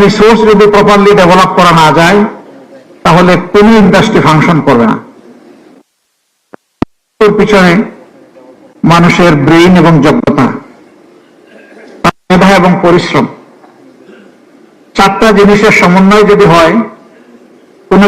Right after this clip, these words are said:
ব্যবসায়ী ক্ষতিগ্রস্ত হবেন। আমার পার্সোনাল লাইফে সামান্য ব্যবসার সাথে সংযুক্ত থাকার ফলে আমি এটা বোঝার সুযোগ পেয়েছি। নাম্বার ওয়ান, তার ইনটেনশনটা হবে ফেয়ার, আনফেয়ার কোনো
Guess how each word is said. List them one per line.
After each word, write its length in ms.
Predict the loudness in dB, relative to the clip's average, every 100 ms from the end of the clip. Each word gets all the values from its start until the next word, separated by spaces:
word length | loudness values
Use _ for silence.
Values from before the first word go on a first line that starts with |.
| 0
ব্যবসায়ী 360 | 0 0 0 0
ক্ষতিগ্রস্ত 500 | -2 -2 -2 -2 -2 0
হবেন। 240 | 2 0 -2 -4 -10 -20 _ _ _ -6 -2
আমার 180 | 0 0 -2
পার্সোনাল 440 | -2 0 0 2 0
লাইফে 240 | 0 -2 -4
সামান্য 300 | -2 0 2 2 0
ব্যবসার 320 | -2 -2 -2
সাথে 180 | -4 -4 -4
সংযুক্ত 360 | -2 -2 -2 -2 -2
থাকার 220 | -2 -4 -4
ফলে 180 | -2 0 0
আমি 100 | 0
এটা 160 | 0 -2 -4 -8 -20 -20 _ _ -20 _ -6 -2
বোঝার 280 | 0 0 -2
সুযোগ 220 | -2 -4 -4
পেয়েছি। 320 | -4 -4 -6 -16 -14 -4 -2
নাম্বার 240 | 0 0 2
ওয়ান, 200 | 2 0 -2 -8 -20 _ _ _ _ -6
তার 140 | -2 -2 -2
ইনটেনশনটা 680 | -2 0 -2 -2 -4 -2 -2
হবে 160 | 0 -2 -2
ফেয়ার, 320 | -2 0 -2 -4 -12 -20 _ _ _ -20 -20 _ _ -4 0
আনফেয়ার 420 | 0 0 0 0
কোনো 120 | 0